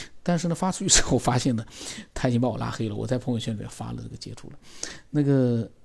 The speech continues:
我发的啊，我说，我说呢，我说我觉得呢，你心有点乱。因为那个时候我，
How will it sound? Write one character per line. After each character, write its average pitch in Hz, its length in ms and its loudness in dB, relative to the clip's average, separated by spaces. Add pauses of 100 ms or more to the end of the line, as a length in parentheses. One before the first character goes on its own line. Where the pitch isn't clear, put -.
(500)
我 117 160 0
发 139 240 2
的 185 80 4
啊， 98 180 -6
我 - 80 -10
说， 147 320 2 (1200)
我 120 160 0
说 143 180 2
呢， 165 140 4
我 110 160 2
说 151 120 -2
我 127 120 0
觉 117 260 -2
得 131 140 6
呢， 139 240 4 (460)
你 110 140 -2
心 151 280 0
有 127 160 2
点 110 180 -2
乱。 131 300 0
因 160 160 0
为 - 80 -12 (100)
那 208 140 4
个 156 80 0
时 - 120 -2
候 135 60 2
我， 120 160 -4